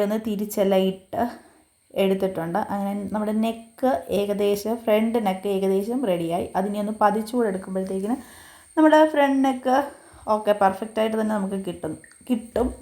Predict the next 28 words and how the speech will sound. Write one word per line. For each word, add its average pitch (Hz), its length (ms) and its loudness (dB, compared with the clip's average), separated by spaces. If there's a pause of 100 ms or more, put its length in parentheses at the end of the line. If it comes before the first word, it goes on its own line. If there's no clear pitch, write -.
(140)
കിട്ടിയിട്ടുമുണ്ട്. 196 1040 2 (580)
ഇനിയും, 240 300 2 (200)
ആ, 220 40 2 (240)
നമുക്ക് 208 280 0 (240)
ഈ - 20 0 (160)
ഫ്രണ്ടിൽ 214 360 -2
തന്നെ 247 180 4 (320)
നമ്മുടെ 220 320 2
ആ - 100 8
ഒരു 220 200 0
സെൻറ്റർ 214 260 -2
പോർഷൻ 233 300 -2
അല്ലാതെ 220 300 4
രണ്ട് 208 140 -4 (100)
സൈഡിലോട്ടുള്ള, 214 580 2 (520)
ആ, - 20 -2 (220)
പീസുകളുണ്ടല്ലോ, 214 720 -2 (500)
അതും 226 240 2
കൂടെ 226 260 4
ഇനി 202 120 -2 (100)
ഒന്ന് 196 200 0
വെച്ചൊന്ന് 190 440 0 (160)
സ്റ്റിച്ച് 196 320 -8
ചെയ്യണം. 180 320 -2 (320)
അത് 240 140 0 (280)
ആ - 20 6 (160)
ഒരു 247 140 4 (340)
നമ്മുടെ 226 200 -4